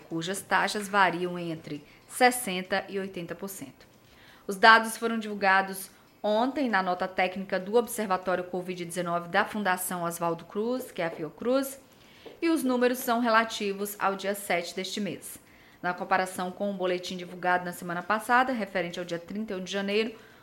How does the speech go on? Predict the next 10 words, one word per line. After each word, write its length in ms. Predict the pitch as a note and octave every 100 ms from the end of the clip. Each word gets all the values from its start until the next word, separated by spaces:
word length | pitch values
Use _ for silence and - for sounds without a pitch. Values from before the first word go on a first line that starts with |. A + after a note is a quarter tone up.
| -
o 100 | B3
número 400 | B3+ A#3 A3+ A3+
de 140 | G#3 G#3+
estados 500 | G#3+ - F#3+ F#3+ F#3+
na 140 | G3
zona 260 | F#3 F3+ F3+
crítica 420 | - F#3 - G#3
manteve-se 840 | G3+ G3+ - F3+ E3+ F3+ - F#3 - -
o 60 | G3
mesmo. 560 | F#3+ E3+ D3+ - C#3